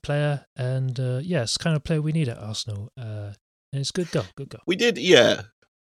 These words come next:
Speaker 2: I mean, yeah, I'm gonna ignore the, the fact that we said most of that stuff about David Luiz.
Speaker 1: Yeah.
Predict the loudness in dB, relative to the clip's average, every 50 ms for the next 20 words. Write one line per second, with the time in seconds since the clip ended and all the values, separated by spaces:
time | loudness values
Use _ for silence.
0 | _ _ _ _ _ _ _ _ _ _ 4 6 8 8 8 8 8 8 8 8
1 | 8 8 8 8 8 8 8 8 8 8 6 4 2 2 -2 -4 -2 -2 -2 0
2 | 2 2 2 2 2 0 -2 0 2 4 4 4 4 4 4 6 6 6 6 4
3 | 2 2 2 2 2 0 0 0 -2 0 -2 -2 -2 -2 -2 -2 0 0 -2 -2
4 | 0 2 4 4 4 4 4 4 2 2 0 0 0 0